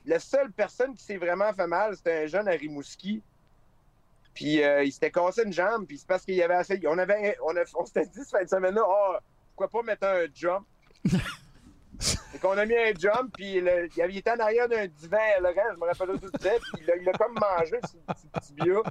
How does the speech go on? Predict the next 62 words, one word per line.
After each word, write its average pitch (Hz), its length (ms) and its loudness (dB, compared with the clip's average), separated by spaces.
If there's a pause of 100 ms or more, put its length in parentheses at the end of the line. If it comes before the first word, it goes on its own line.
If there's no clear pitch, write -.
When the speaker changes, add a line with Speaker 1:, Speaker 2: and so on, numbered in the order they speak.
(480)
Speaker 1:
Puis - 640 -8
il 151 80 2
avait 202 180 2
mal, 269 360 2
mais 240 140 2
il 208 60 -10
tripait, 214 360 -2
il - 20 2
était 214 160 -8
content, 202 340 2
il 196 120 -4
a 202 40 -6
passé 202 280 -2
à 220 40 -4
la 214 40 -8
télévision. 185 560 0
Sa 180 180 0
mère 240 220 2
nous 214 80 -4
avait 202 160 2
appelé 185 340 0
dans 196 140 2
la 160 80 -2
semaine, 185 360 -2
puis « 160 160 -4
Ah, 294 200 4
il 233 200 -14
va 220 120 2
bien ». 208 420 -10
Je 175 60 -16
dis, 143 160 -18
là, 147 100 -12
je 160 60 2
suis - 80 -2
comme, « 151 200 4
Elle 135 80 2
veut 156 120 -2
nous 156 180 -2
actionner, 143 540 0
c'est 147 180 0
sûr. » 143 220 -6 (580)
Puis 160 180 2
elle 156 200 2
dit, « 143 100 -2
Non, 285 100 2
non, 311 220 2
c'est 294 140 -6
correct. » 233 340 0
Fait 156 60 -14
que 151 60 -18
j'ai - 40 -20
dit, « - 80 -20
C'est 220 160 2
beau, 240 220 2
je 202 60 -2
vais 208 60 2 (280)
envoyer 202 380 0
un 214 140 0
saut 233 300 -6
à 175 120 0
votre 170 200 0 (100)
gars. » 196 220 2